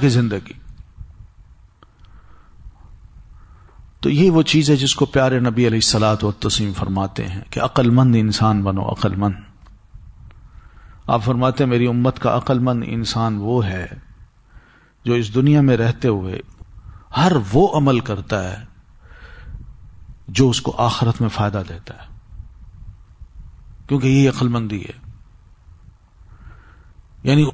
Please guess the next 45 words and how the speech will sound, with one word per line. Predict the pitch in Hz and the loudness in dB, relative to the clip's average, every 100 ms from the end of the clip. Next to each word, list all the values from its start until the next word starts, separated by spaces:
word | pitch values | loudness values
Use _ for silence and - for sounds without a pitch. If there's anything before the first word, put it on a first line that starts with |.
| - | 2
کوئی | 170 196 | 4 6
بھی | 180 | 6
عمل | 156 165 151 | 6 4 2
کرنا | 160 147 160 | 0 2 0
چاہتا | 151 151 151 156 | 2 -2 0 -2
ہے، | |
وہ | 147 160 | 2 4
یہ | 175 | 4
سوچتا | - 165 - 165 | 4 0 2 -2
ہے | |
کہ | 160 135 127 | 0 -2 -2
اس | 139 - | -4 -2
عمل | 127 147 | -2 -2
کرنے | 139 131 131 143 | 0 -2 0 -2
سے | - | -2
مجھے | 131 135 139 | -2 0 0
آخرت | 123 127 151 147 | 0 -2 -2 -2
میں | 147 | 0
بھی | 147 | -2
کوئی | 143 139 | 0 0
فائدہ | 120 135 131 | 2 2 2
ہے | 139 | 2
کہ | 147 | 0
نہیں، | 131 131 107 - - - - - - - - _ - _ _ _ - - - _ - - - - | 0 0 -4 -10 -20 -20 -20 -20 -20 -20 -20 _ -20 _ _ _ -20 -20 -20 _ -20 -20 -18 -2
اور | 135 | 2
اگر | 143 139 | 2 4
آخرت | 131 139 160 | 2 2 2
میں | 151 | 2
اس | 151 | 2
کو | - 147 | 2 0
فائدہ | 143 156 165 | 2 2 2
نظر | 160 156 | 2 4
آتا | 160 156 | 2 2
ہے | 165 | 0
تو | 165 | 2
وہ | 156 160 120 - | 2 2 -2 -4
قدم | 156 160 170 | 0 2 2
اٹھا | 160 170 | 2 4
لیتا | 180 165 170 | 4 4 4
ہے، | |
وہ | 165 | 4
عمل | 160 175 | 4 2
کر | 175 170 | 4 2
بیٹھتا | 127 104 - | 2 -4 -8
ہے۔ | 104 | -12